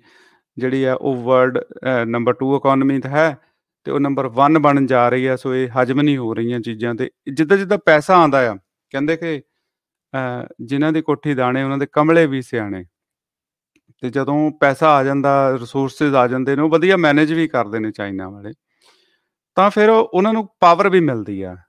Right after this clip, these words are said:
ਦੂਜੇ ਦੇਸ਼ਾਂ ਦੇ ਉੱਤੇ ਪ੍ਰੋਜੈਕਟ ਕਰਨ ਦੇ ਲਈ ਉਹਨਾਂ ਦੀ ਸੇਵ ਵੀ ਹੋ ਜਾਂਦੀ, ਉਹਨਾਂ ਦੀ ਗੱਲ ਸੁਣਦੇ ਨੇ ਦੂਜੇ ਦੇਸ਼। ਤੇ ਉਹ ਫਿਰ ਜਿਹੜੇ ਪਹਿਲਾਂ ਜਿਨ੍ਹਾਂ ਦੀਆਂ ਚਮਦੀਆਂ ਚੱਲਦੀਆਂ ਹੁੰਦੀਆਂ, ਉਹਨਾਂ ਦੀ ਘਟ ਜਾਂਦੀ ਆ ਤੇ ਕੰਪੀਟੀਸ਼ਨ ਹੋ ਜਾਂਦਾ ਹੈ।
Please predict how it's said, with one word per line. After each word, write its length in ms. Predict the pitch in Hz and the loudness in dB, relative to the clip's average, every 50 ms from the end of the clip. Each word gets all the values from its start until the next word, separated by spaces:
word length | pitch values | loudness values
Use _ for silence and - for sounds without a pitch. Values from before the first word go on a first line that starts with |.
| _ - 131 | _ -12 -8
ਦੂਜੇ 300 | 131 143 135 127 165 170 | -6 -6 -2 0 -2 0
ਦੇਸ਼ਾਂ 420 | 147 160 156 147 - - 165 165 | 2 0 0 0 0 0 0 2
ਦੇ 100 | 160 160 | 2 0
ਉੱਤੇ 480 | 156 151 - - 165 160 156 156 156 - - _ _ | 0 -2 -2 -2 -2 -2 -2 -2 -4 -8 -12 _ _
ਪ੍ਰੋਜੈਕਟ 480 | 156 151 143 120 151 151 147 _ - - | -2 -2 -2 0 -2 -2 -2 _ -10 -4
ਕਰਨ 320 | - 151 143 135 143 139 | 0 0 0 2 2 0
ਦੇ 120 | 147 147 | 0 0
ਲਈ 320 | 139 139 139 139 139 143 147 _ _ _ _ _ _ _ _ _ _ _ _ _ _ _ _ _ - | 0 0 0 -2 -2 -4 -8 _ _ _ _ _ _ _ _ _ _ _ _ _ _ _ _ _ 0
ਉਹਨਾਂ 180 | 151 160 175 170 | 2 2 2 2
ਦੀ 100 | 190 185 | 0 0
ਸੇਵ 320 | - - 175 175 180 185 | 0 2 4 4 4 4
ਵੀ 120 | 175 185 160 | 4 2 0
ਹੋ 100 | 139 131 | 0 -2
ਜਾਂਦੀ, 220 | 120 120 117 135 | -2 -2 -2 0
ਉਹਨਾਂ 140 | 143 156 156 | 0 2 2
ਦੀ 220 | 156 170 180 - - _ _ _ - - 131 | 0 -2 -4 -6 -12 _ _ _ -16 -6 0
ਗੱਲ 300 | - 147 156 156 165 156 - - | 2 2 2 2 0 -2 -2 -6
ਸੁਣਦੇ 480 | - - - 147 147 147 123 113 127 117 | -14 -10 -4 -2 -2 -2 0 -2 -2 -2
ਨੇ 260 | 107 110 104 98 92 _ _ _ - | -2 -4 -6 -8 -12 _ _ _ -14
ਦੂਜੇ 340 | 113 107 120 101 104 113 98 | -12 -10 -10 -10 -10 -10 -10
ਦੇਸ਼। 440 | - - 92 90 87 - - - _ _ _ _ _ _ _ _ _ _ _ _ _ _ | -10 -12 -14 -14 -14 -16 -20 -20 _ _ _ _ _ _ _ _ _ _ _ _ _ _
ਤੇ 100 | - 143 - - | -10 -8 -4 0
ਉਹ 140 | 170 190 196 | 2 2 2
ਫਿਰ 180 | - 214 202 | 4 2 2
ਜਿਹੜੇ 180 | 165 185 202 202 | 2 2 0 0
ਪਹਿਲਾਂ 560 | - - 175 160 175 202 220 208 196 190 175 | 0 2 2 2 4 2 2 0 2 0 0
ਜਿਨ੍ਹਾਂ 260 | - 139 151 151 175 | 0 2 2 2 2
ਦੀਆਂ 120 | 175 175 156 | 2 2 2
ਚਮਦੀਆਂ 440 | - 156 143 147 147 143 156 156 151 | 2 2 2 2 4 4 4 4 2
ਚੱਲਦੀਆਂ 380 | - 143 139 139 135 139 143 | 2 0 0 0 0 0 0
ਹੁੰਦੀਆਂ, 280 | 143 135 127 135 135 139 | 0 0 -2 -2 -2 -2
ਉਹਨਾਂ 160 | 139 143 147 | 0 0 -2
ਦੀ 100 | 147 151 151 175 | -2 -2 -4 -4
ਘਟ 100 | 165 151 | -4 -4
ਜਾਂਦੀ 360 | 131 107 110 104 95 95 95 98 | -6 -8 -8 -8 -8 -10 -12 -14
ਆ 100 | 101 107 | -16 -18
ਤੇ 320 | - _ _ _ - - | -20 _ _ _ -4 0
ਕੰਪੀਟੀਸ਼ਨ 560 | - 170 165 165 196 175 202 185 - 196 180 | 0 0 2 0 0 0 0 0 0 -2 -4
ਹੋ 160 | 160 143 120 | -2 -4 -4
ਜਾਂਦਾ 280 | 110 104 90 - - 98 | -6 -6 -8 -12 -16 -20
ਹੈ। 100 | 95 98 | -20 -20